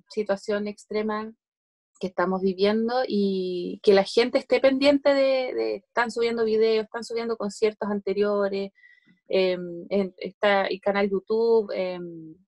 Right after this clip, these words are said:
bueno, en las páginas de Facebook, en las redes sociales, siempre se está informando. Bueno, lo mismo el programa también, pues, de que hayamos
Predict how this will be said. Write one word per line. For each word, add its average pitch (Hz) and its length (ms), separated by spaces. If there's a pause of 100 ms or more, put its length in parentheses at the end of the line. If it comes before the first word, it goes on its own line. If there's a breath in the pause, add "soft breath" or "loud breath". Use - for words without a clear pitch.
(240)
bueno, 220 220
en 202 80
las 190 180
páginas 208 400
de 202 60 (100)
Facebook, 202 340
en 208 100
las 196 120
redes 202 180
sociales, 202 520
siempre 214 300
se - 100
está - 160
informando. 226 640 (260 soft breath)
Bueno, 262 180
lo 240 120
mismo 233 180
el - 100
programa 302 440
también, 185 340
pues, 175 120
de 175 100
que 175 240
hayamos 196 440